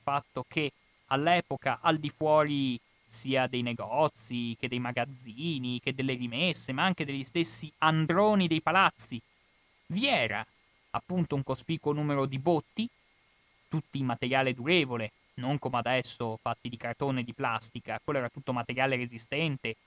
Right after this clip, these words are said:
legno, canapa, juta, i quali contenevano, contrariamente ad oggi, conte-,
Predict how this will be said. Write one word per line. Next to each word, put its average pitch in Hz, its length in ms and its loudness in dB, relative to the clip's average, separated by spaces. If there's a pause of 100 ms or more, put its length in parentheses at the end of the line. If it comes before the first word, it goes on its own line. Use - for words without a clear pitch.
(140)
legno, 123 640 0
canapa, 135 580 4
juta, 143 560 2 (720)
i 240 100 -2
quali 208 300 4
contenevano, 190 680 2
contrariamente 147 680 0
ad 196 100 4
oggi, 165 460 4 (280)
conte-, 196 320 0